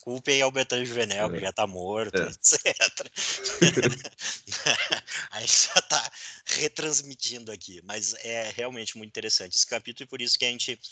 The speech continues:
Speaker 1: decidiu tratar só desse capítulo em um episódio e depois terminar a série ali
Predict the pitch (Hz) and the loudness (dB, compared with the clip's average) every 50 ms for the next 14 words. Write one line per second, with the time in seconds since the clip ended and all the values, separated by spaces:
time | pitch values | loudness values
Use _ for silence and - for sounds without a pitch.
0 | - - - - 104 110 - - 120 110 120 120 117 - - - - - - _ | -20 -20 -18 -10 -2 0 2 2 2 0 -2 -4 -6 -8 -18 -20 -20 -20 -20 _
1 | - - 113 - - 120 113 117 - _ _ - - - - 143 139 139 139 127 | -4 -2 -2 2 4 4 2 2 2 _ _ 0 2 4 6 6 4 4 4 4
2 | - - - 113 98 - 107 107 107 110 - - 113 113 110 107 104 104 104 101 | 2 2 0 -4 -8 -8 -10 -14 -14 -14 -16 -18 -16 -14 -14 -12 -12 -12 -12 -12
3 | - 110 95 92 87 90 90 90 95 104 117 - - 107 107 107 104 - - 95 | -10 -10 -8 -6 -6 -6 -8 -8 -12 -16 -18 -18 -16 -12 -10 -10 -10 -8 -8 -8
4 | 92 90 - - - - 107 98 101 95 92 92 92 - - 98 87 87 90 92 | -6 -4 -4 -4 -4 -6 -8 -8 -8 -8 -8 -2 0 0 0 0 -2 -4 -6 -8
5 | 87 85 87 | -8 -10 -12